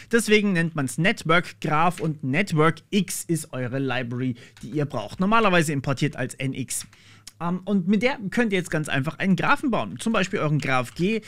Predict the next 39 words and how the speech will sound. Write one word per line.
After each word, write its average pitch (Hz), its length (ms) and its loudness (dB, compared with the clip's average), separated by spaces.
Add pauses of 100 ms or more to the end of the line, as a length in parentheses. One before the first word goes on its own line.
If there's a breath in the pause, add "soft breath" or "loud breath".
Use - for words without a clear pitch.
(220 loud breath)
Der 262 120 6
besteht 185 560 0
aus 151 340 -4
erstmal, 165 600 0
naja, 127 360 -2
nichts 127 380 -6
weiter 139 300 -2
als 131 240 -6
einem 127 140 0
Graphen. 156 360 0
Er 147 60 2
ist 202 200 0
quasi 139 460 -2
ein 139 260 -2
Graph, - 400 -6
okay? 214 300 -4 (320 soft breath)
Das 170 140 -8
heißt, 262 180 -2
wir 226 100 -4
sagen, 190 400 0
wir 180 280 0
wollen 170 260 2
diesen 151 260 -2
Graph 127 260 -4
da 143 120 -2
drin 233 220 2
haben. 208 200 4 (380 loud breath)
Und 247 380 4
jetzt - 640 0
können 294 320 2
wir 269 100 0
ganz 220 220 -2
einfach 196 340 -4
hergehen 185 460 0
und 240 400 -2
hier 190 540 -2
mehrere 165 500 0
Knoten 190 500 0
anhängen. 165 540 -2